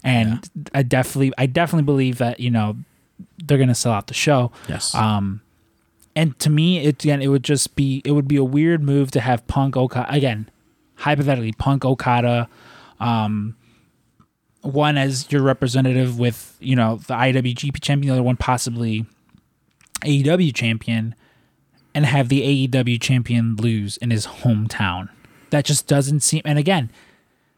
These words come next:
Speaker 1: it ju-,
Speaker 2: Yeah.
Speaker 1: it just, I, I, I don't feel like
Speaker 2: You're right, but Okada is one of the few people that I think people would be okay with. Like,
Speaker 1: Again, yeah, e-,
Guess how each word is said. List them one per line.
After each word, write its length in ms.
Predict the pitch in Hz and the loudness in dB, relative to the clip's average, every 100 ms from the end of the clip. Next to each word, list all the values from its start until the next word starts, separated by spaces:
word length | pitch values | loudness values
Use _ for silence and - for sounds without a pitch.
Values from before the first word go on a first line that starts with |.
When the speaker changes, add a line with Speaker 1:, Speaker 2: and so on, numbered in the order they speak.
| _ _ _ _ _ _ _ _ _ _ _ _ _ _ | _ _ _ _ _ _ _ _ _ _ _ _ _ _
Speaker 1:
it 160 | 156 87 | -4 -2
ju-, 120 | 98 | -4
Speaker 2:
Yeah. 60 | 104 _ | -6 _
Speaker 1:
it 140 | 147 139 | -2 0
just, 160 | 135 - | 0 0
I, 180 | 143 147 - | 0 0 -2
I, 160 | 135 | -2
I 160 | 117 151 | 0 2
don't 380 | 143 131 139 - | 2 2 0 -6
feel 520 | - - 156 139 135 | -14 -4 0 0 0
like 460 | 127 120 113 - - _ _ _ | 2 0 -2 -6 -20 _ _ _
Speaker 2:
You're 300 | - 180 185 | -4 0 2
right, 280 | 214 165 - | 2 0 -2
but 280 | 127 - - - - | -4 -6 -12 -16 -4
Okada 380 | 175 151 180 220 | -4 0 2 2
is 140 | 180 | 2
one 120 | 156 156 | 4 4
of 60 | |
the 60 | 147 | 4
few 160 | - | 2
people 320 | 143 151 139 135 | 0 0 2 2
that 220 | 123 120 _ - | 2 0 _ -4
I 80 | 143 | -4
think 240 | 147 131 | -2 -2
people 180 | - 131 | 0 0
would 100 | 127 | 0
be 120 | 117 | 0
okay 300 | 117 110 135 | -2 0 0
with. 360 | 120 107 - - - _ - | 0 -2 -6 -12 -20 _ -2
Like, 360 | 139 110 - - _ _ _ _ _ _ - | 0 0 -6 -20 _ _ _ _ _ _ -2
Speaker 1:
Again, 300 | 269 294 127 | 0 2 0
yeah, 260 | 208 262 131 | 0 0 0
e-, 120 | 160 | -4